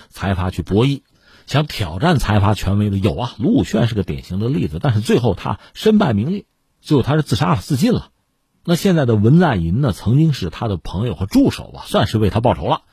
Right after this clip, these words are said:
伸冤了，就是把李明博也送到监狱里去了。这个韩国人，很多人还是觉得他是个爷们儿啊，但问题在于文在寅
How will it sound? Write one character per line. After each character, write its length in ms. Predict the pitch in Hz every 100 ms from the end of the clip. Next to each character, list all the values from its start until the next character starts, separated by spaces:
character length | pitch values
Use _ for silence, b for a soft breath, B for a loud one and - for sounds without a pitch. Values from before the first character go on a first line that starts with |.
| _
伸 160 | -
冤 180 | 175 196
了， 140 | 220 - _ _ _
就 140 | -
是 60 | 117
把 100 | 123
李 200 | 107 85
明 200 | 95 147
博 260 | 117 139 -
也 120 | - 76
送 180 | 117
到 140 | 98 82
监 220 | 98 95
狱 100 | 85
里 120 | 73
去 160 | 67 90
了。 120 | 67
这 160 | - 277
个 80 | -
韩 240 | - 95
国 140 | 92
人， 100 | 85
很 180 | 80 82
多 120 | 78
人 80 | 95
还 120 | -
是 120 | 85 90
觉 160 | 78
得 160 | 85 - B B
他 120 | 110
是 100 | 110
个 60 | 107
爷 200 | 87 117
们 140 | 110
儿 60 | -
啊， 120 | -
但 180 | 127 123
问 160 | 170 107
题 160 | 110
在 200 | 107 95
于 180 | 80 98 B B B
文 240 | 101 131
在 160 | 135 98
寅 540 | 78 117 139 101 73